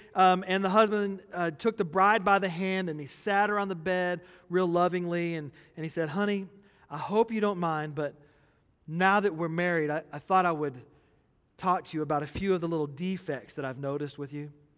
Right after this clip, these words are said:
She says, "Oh, not at all," very sweetly. She says, "It was those little defects that kept me from getting a better husband." <laughs>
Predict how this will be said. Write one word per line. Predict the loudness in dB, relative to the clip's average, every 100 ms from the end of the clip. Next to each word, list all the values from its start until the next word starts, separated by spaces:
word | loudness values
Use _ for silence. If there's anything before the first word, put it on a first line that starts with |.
| _ _ _ _ _ _ _ _ _ -20 -20 _ _ _ _ _ _ _ _
She | -6 -2
says, | 2 4 2 -4 -16 -4
"Oh, | -2 0
not | 0 0
at | 0
all," | 0 0 -4 -4
very | -2 -2 -4 -10 _ _ _
sweetly. | _ -20 -18 -12 -6 -6 -4 -6 -6 -14 _ _ _ _ _
She | _ -10
says, | 2 4 6
"It |
was | 4
those | 2 0
little | 2 2 2
defects | -2 -4 -2 -4 -4
that | -6 -8 -6
kept | -6 -4
me | -6
from | -8
getting | -6 -6 -6
a |
better | -6 -8
husband." | -8 -10 -12 -18 -20 _ _ -20 -20 -20 -20 -20 -20 -20 -20 -20 -14
<laughs> | -12